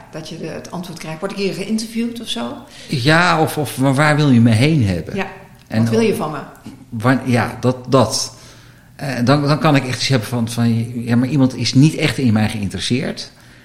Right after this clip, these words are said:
Speaker 1: Ja.
Speaker 2: Eh, dan heb ik ook geen zin meer om antwoorden te geven. Terwijl als iemand echt geïnteresseerd is, en, eh, maar je weet dat natuurlijk nooit, of iemand echt geïnteresseerd is in je.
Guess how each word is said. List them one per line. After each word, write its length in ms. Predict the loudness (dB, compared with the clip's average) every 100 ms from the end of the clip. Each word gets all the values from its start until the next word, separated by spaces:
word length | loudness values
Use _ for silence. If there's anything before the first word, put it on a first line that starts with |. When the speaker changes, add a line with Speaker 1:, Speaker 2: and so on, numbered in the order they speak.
| _
Speaker 1:
Ja. 120 | -10 -2
Speaker 2:
Eh, 680 | 2 4 4 2 2 -2 -6 -14 -18 -18 -18
dan 260 | -6 0 2
heb 120 | 2
ik 80 | 0
ook 140 | -4
geen 140 | -2 0
zin 160 | 0
meer 100 | 0
om 120 | 0
antwoorden 380 | -2 -4 -6 -8
te 100 | -12
geven. 400 | -14 -14 -14 -14
Terwijl 200 | -8 -6
als 100 | -4
iemand 260 | -2 -2 -2 -4
echt 480 | -4 -4 -8 -10 -14 _ _ _ _
geïnteresseerd 800 | -10 0 0 0 -2 0 0 -2
is, 400 | -6 -8 -10 -12 -20 -20 -20 -6
en, 220 | -2 -2 -6 -20 -20 -20 _ _
eh, 340 | 0 2 2 0 -6 -16 -20 _ _ _ _ -12
maar 400 | -2 0 -2 -12 -20 -20 -20
je 220 | -16 -8 -4
weet 180 | -4
dat 140 | -4 -6
natuurlijk 340 | -4 -2 -2
nooit, 440 | 0 0 -2 -4 -10
of 120 | -6
iemand 260 | -2 -2 -2
echt 200 | -4 -4
geïnteresseerd 600 | -6 -10 -8 -10 -10 -12
is 80 | -14
in 140 | -14
je. 100 | -16